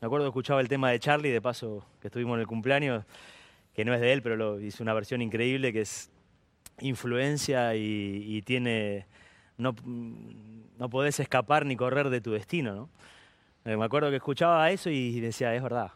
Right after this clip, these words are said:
hay que seguir, hay que seguir y hay, hay que tener esa, no sé si revancha, pero volver a vestir la camiseta y, y jugar un mundial como no pudimos hacerlo en dos mil dos".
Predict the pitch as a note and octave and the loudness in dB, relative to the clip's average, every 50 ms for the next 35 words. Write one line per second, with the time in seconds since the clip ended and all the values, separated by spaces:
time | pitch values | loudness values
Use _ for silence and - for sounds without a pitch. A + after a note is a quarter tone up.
0 | - - A#2 A2+ A2 A#2 - - A#2 A#2 A2+ G#2 - - - A2+ G#2+ A2 - - | -10 -8 -8 -6 -6 -6 -4 -4 -2 -2 -2 -4 -6 -10 -12 -10 -10 -8 -6 -4
1 | A2+ A2 A2+ B2 B2+ C3 A#2+ A2+ A2+ A2 G#2 G#2+ G#2+ A2+ B2 A#2 A#2+ A2+ G2+ A#2 | -4 -2 -2 -2 0 0 2 2 2 0 0 2 2 2 2 2 2 0 0 2
2 | A#2+ B2+ C3+ C3+ B2 A2+ A2+ G2 A2 A2+ - B2+ A2+ G#2+ G2+ F#2 - - - - | 2 4 2 2 0 -2 -6 -6 -6 -2 0 2 2 2 0 -2 -6 -10 -18 -14
3 | - - F3 - A3 - G3+ G3 F3 F3+ F3+ F3+ F#3+ G#3 G3+ - G#3 F#3 - C#3 | -8 -4 -2 0 2 2 4 4 6 6 6 6 4 4 2 2 2 2 2 2
4 | C3 B2+ B2+ B2+ C3+ E3 E3 D3+ C#3+ C#3 - E3+ E3 D#3+ D3 D3 C#3 D3 G3 G3 | 2 2 2 2 2 2 2 2 2 0 0 0 2 2 2 0 0 0 0 0
5 | A3 F#3+ D3+ C3+ B2 A#2 A2 G2 - - - - - - - - - _ - G#2 | 2 2 2 2 0 0 -4 -8 -10 -16 -20 -20 -20 -20 -20 -20 -16 _ -8 -8
6 | G#2 - - - - A#2+ C3+ E3 D#3+ C#3 C3 B2+ C3 C3+ D3 F3 G3 G3+ D#3+ - | -6 -6 -8 -8 -4 -2 0 0 0 0 0 -2 0 0 2 2 2 2 0 -2
7 | B2 A#2+ A#2 A#2+ C3+ D#3 C#3+ - - C3 C#3 E3 F3 F3 D3+ C3+ - E3+ D#3+ D#3 | -4 -2 -2 0 0 -2 -2 -2 -4 -2 0 0 2 0 0 0 0 0 0 2
8 | C3 B2+ C3 C3+ C#3 D3+ D3+ A#2 F#2+ - - | 2 0 0 0 2 2 0 0 -2 -4 -14